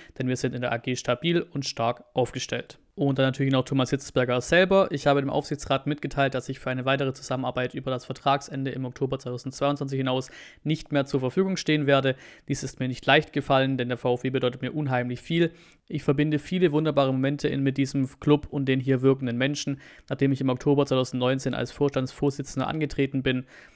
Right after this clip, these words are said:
haben wir gemeinsam mit großem Engagement und Teamgeist die Weichen für eine erfolgreiche Ausrichtung des V F B gestellt. Die neuen Strukturen und Prozesse machen den V F B schlanker, schneller und robust. Der Fokus liegt wieder auf den Spielern und ihrer Entwicklung.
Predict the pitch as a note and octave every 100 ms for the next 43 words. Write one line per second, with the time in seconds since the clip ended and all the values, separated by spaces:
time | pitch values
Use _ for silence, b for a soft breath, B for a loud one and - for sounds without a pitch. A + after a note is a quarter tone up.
0 | b - B2+ C3 B2+ B2 B2+ B2 B2+ -
1 | C#3 C#3 C#3 B2+ B2 - C3+ C3 C3 C3+
2 | C3+ B2+ B2 - B2 B2 C3 C3+ B2+ -
3 | B2 B2+ B2 C3 B2+ B2+ B2+ C3+ C3+ C3+
4 | - B2+ - A#2+ A#2+ E3 E3 D#3 D3+ C#3+
5 | C3+ - B2+ B2+ B2+ - C3 - D#3+ C#3+
6 | C#3 - B2+ - C3+ C3+ B2+ B2 B2 B2
7 | B2 - A#2+ - C3 C3 C3+ B2 C3 B2+
8 | B2 A#2+ - A#2 D#3 D#3 - B B B
9 | - C3+ D3+ D3 C#3 C3+ C#3+ C3+ A#2 B2
10 | C3 B2 - D#3 C#3 C3 B2+ B2+ B2 D3
11 | - D3 C#3